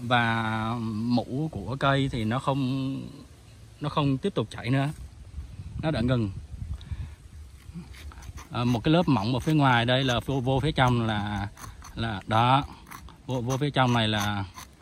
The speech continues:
là nó đã khỏi bệnh rồi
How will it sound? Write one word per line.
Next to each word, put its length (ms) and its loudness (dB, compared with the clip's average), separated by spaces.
là 280 0
nó 120 2
đã 480 -2
khỏi 340 0
bệnh 220 2
rồi 380 0